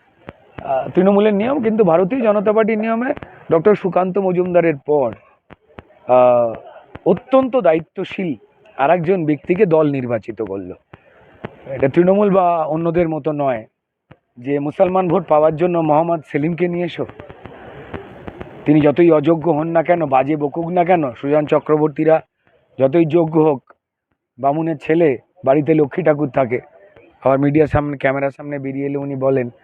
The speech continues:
যে, মানে, লোকে পুজো করলে আমরা আপত্তি করি না, নিজের বাড়িতে ঠাকুর। ভালো, সেকুলার মানে তো, আহ, পৃথিবীর ধর্ম অস্বীকার নয়, সেকুলার মানে স্বধর্মের প্রীতি, অন্য ধর্মের সম্প্রীতি। যাই হোক,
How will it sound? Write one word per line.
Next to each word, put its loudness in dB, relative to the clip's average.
যে, 2
মানে, 0
লোকে 2
পুজো 2
করলে 4
আমরা 2
আপত্তি -4
করি 2
না, -4
নিজের 2
বাড়িতে 0
ঠাকুর। -18
ভালো, -2
সেকুলার -12
মানে -4
তো, -2
আহ, -10
পৃথিবীর 2
ধর্ম 2
অস্বীকার 2
নয়, -2
সেকুলার 2
মানে -2
স্বধর্মের -2
প্রীতি, -10
অন্য -6
ধর্মের -8
সম্প্রীতি। -4
যাই 4
হোক, -2